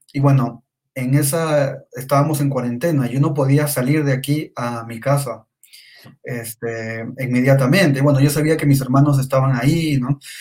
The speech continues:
Entonces yo esperé a la mañana siguiente y a las cinco y cuarenta y cinco de la mañana yo salí de acá, llegué a mi casa como a las seis de la mañana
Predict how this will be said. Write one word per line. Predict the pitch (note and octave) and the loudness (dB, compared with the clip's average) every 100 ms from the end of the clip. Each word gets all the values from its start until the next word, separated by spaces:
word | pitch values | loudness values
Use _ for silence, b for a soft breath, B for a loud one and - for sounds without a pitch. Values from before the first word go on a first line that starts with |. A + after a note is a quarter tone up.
| B B B B B - | B B B B B -2
Entonces | D3+ F#3 F3+ | 0 2 2
yo | F#3+ | 2
esperé | G3+ G3 | 2 2
a | G3+ | 2
la | F#3 | 2
mañana | D3+ D#3 E3+ | 2 2 0
siguiente | E3 D3 D3+ D3+ C#3+ C#3 F#3 G3+ | -2 -2 0 2 2 0 -2 0
y | C3+ | 0
a | A#2+ A#2+ | 0 0
las | A2+ - - - - D3 | -2 -4 -8 -10 -14 -14
cinco | - - D3+ D3 D3 | -10 -4 -2 0 -2
y | |
cuarenta | C3 B2 B2 | 0 -2 -2
y | B2 | -2
cinco | A#2+ D#3+ D#3 | -2 -2 0
de | |
la | C#3 | 0
mañana | B2+ C3 D3 C#3+ | 2 2 2 2
yo | C#3 | 0
salí | C3+ C3+ C3+ | -2 -2 -2
de | |
acá, | B2 C3+ D3 D3+ | -2 0 0 0
llegué | C3+ B2 | -2 -2
a | |
mi | B2+ | -2
casa | C3 C3 C3+ | -2 -2 -4
como | B2 | -4
a | A#2 | -8
las | - | -4
seis | C3+ | 0
de | C#3+ | 2
la | C3 | 2
mañana | B2 B2 C3 C3+ C#3+ | 0 -2 -2 -2 -2